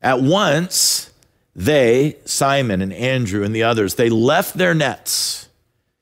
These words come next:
and they followed him. And when he had gone a little further, he saw James, son of Zebedee, and his brother John in a boat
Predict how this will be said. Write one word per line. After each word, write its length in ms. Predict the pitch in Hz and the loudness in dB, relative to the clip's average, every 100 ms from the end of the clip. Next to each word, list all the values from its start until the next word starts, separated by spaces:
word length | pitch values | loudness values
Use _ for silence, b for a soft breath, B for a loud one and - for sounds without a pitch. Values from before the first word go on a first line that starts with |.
| _ _ _ | _ _ _
and 100 | 95 | -6
they 40 | |
followed 380 | 101 120 117 110 | -2 2 2 2
him. 180 | 101 95 | 0 0
And 60 | |
when 100 | 107 | 0
he 80 | 120 | 0
had 100 | 117 | 0
gone 160 | 123 127 | 2 2
a 40 | |
little 180 | 139 139 | 2 0
further, 360 | 127 180 180 120 | 0 0 2 2
he 80 | |
saw 220 | 117 160 147 | 2 0 0
James, 480 | 123 160 156 117 | 0 0 0 -2
son 180 | - 135 | -2 0
of 100 | 123 | 0
Zebedee, 380 | 107 135 123 110 | 0 2 2 0
and 60 | 104 | 0
his 120 | 92 | -2
brother 300 | 104 123 131 | -2 0 0
John 460 | 98 127 131 107 | -2 -2 0 -2
in 100 | 101 | -2
a 40 | 113 | -2
boat 380 | 104 151 101 | 0 0 0